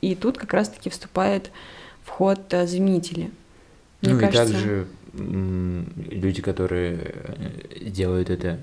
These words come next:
Speaker 2: ради любви к животным, они как бы убирают из своих, э, сосисок животных.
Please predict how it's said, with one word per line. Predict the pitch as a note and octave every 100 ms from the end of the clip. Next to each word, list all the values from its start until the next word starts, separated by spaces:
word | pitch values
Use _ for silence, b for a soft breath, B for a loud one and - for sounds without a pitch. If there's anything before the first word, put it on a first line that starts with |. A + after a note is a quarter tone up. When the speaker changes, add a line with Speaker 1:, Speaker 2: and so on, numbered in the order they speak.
| -
Speaker 2:
ради | F#2+ F#2+ F2 F2+ F2+ F2 - -
любви | G2 F2+ F2 F2+ F2+ -
к | G2+
животным, | F2+ A2 - G#2+ G2 - b b b b b
они | - G2+ G#2+
как | G#2 F#2
бы | G2
убирают | F#2+ G2 G#2 G#2
из | F2+ -
своих, | F#2+ F#2+ F#2+ -
э, | - -
сосисок | - F#2 A2 G#2+
животных. | - F#2 A2+ - F2+ -